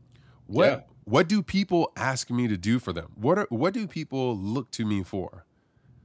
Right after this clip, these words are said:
Speaker 1: What have people asked me to do in the last thirty days? Um, and I, I, that can be that invitation into that.
Speaker 2: Those are good questions. <laughs>
Speaker 1: Yeah, I, and, and I, I'm like,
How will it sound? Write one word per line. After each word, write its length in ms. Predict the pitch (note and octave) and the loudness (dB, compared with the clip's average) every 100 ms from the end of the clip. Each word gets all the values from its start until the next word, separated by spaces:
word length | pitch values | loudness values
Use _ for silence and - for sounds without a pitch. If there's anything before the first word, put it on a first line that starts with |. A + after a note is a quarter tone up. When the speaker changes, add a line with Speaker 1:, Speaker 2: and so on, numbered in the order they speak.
| - | -8
Speaker 1:
What 160 | A2+ D3 | -4 -2
have 160 | D#3+ - | -2 -2
people 260 | C#3+ C#3 | -2 -2
asked 260 | A2+ A2+ - | 0 -2 0
me 140 | A2 | -2
to 100 | G2+ | -2
do 280 | F#2 G2+ F#2 | -2 -2 -2
in 80 | F2 | -4
the 100 | F2+ | -4
last 400 | F2+ E2+ F2 - | -2 -4 -6 -6
thirty 340 | F#2 F2+ G2 | -2 0 0
days? 480 | F#2 F2 - - - _ _ _ - - - - - - - | -2 -4 -8 -16 -18 _ _ _ -20 -20 -20 -20 -20 -12 -4
Um, 400 | G2 F2+ E2+ E2+ - | -2 -2 -6 -8 -2
and 140 | A#2+ | -2
I, 100 | B2 | -2
I, 120 | - - D2+ - | -6 -12 -14 -10
that 240 | A2+ C3 | -6 -4
can 140 | C#3+ B2+ | -2 -2
be 100 | B2 | 0
that 180 | A2 - | 0 0
invitation 640 | A2+ G2 - G#2+ G#2 G2 | -4 -4 -6 -6 -4 -6
into 220 | F#2+ F#2 | -6 -6
that. 300 | F#2 F2+ E2 F#2 F2 - - - - | -4 -4 -6 -12 -16 -20 -20 -18 -8
Speaker 2:
Those 160 | B2 C#3 | -4 -2
are 40 | |
good 180 | F#2 F2 | -4 -4
questions. 500 | A2+ A#2 D#2+ - - | -6 -6 -10 -16 -20
<laughs> 340 | - - C#3 - | -12 -6 -6 -4
Speaker 1:
Yeah, 440 | B2+ E3+ D3 G2 | -2 0 2 2
I, 120 | G#2+ - | -2 -4
and, 300 | A2 G#2+ G2+ - | -2 0 -2 -4
and 220 | G2+ G2 | -2 0
I, 180 | G2 G#2 - | -2 -4 -4
I'm 300 | F2 G#2 A2 | -4 -2 -2
like, 280 | G2+ F2+ | -2 -2